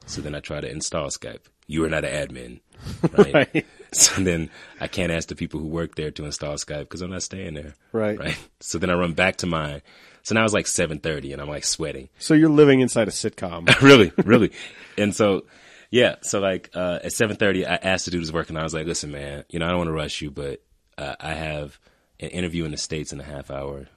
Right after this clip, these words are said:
Speaker 1: How long do you think before the internet's on?" "Oh, ten minutes, my friend." Right?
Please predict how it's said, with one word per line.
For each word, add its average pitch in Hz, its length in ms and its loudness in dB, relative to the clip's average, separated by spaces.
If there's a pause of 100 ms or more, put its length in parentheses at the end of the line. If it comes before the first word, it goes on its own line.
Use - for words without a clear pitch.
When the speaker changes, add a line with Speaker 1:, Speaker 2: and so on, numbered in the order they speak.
(260)
Speaker 1:
How 87 180 -8
long 85 160 -6
do 80 60 -8
you 80 60 -8
think 71 200 -14
before 73 180 -12
the 64 80 -10
internet's 67 340 -14
on?" 65 280 -16 (840)
"Oh, 269 220 4
ten - 280 -4
minutes, 101 300 -2
my 78 120 -6
friend." 76 420 -12 (520)
Right? 139 280 -12